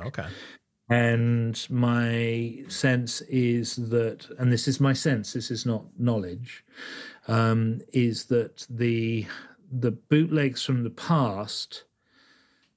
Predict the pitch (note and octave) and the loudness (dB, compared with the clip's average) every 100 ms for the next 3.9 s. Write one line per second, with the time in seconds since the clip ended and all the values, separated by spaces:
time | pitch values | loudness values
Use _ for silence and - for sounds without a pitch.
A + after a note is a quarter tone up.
0 | _ _ - B2+ B2+ B2+ A#2 A2 A#2 - | _ _ -4 -2 2 2 2 -2 -6 -4
1 | C3+ C3 - B2+ A#2 A#2 - A#2 G#2+ A2+ | 0 0 2 0 2 0 0 0 0 -2
2 | G#2 - G2+ A2+ A2+ A2 G#2+ G2 - - | -2 -6 -4 -2 0 0 -2 -4 -10 -10
3 | - - A2 A2 G#2 G2+ G2+ G2+ | -10 -2 0 2 0 0 -2 -4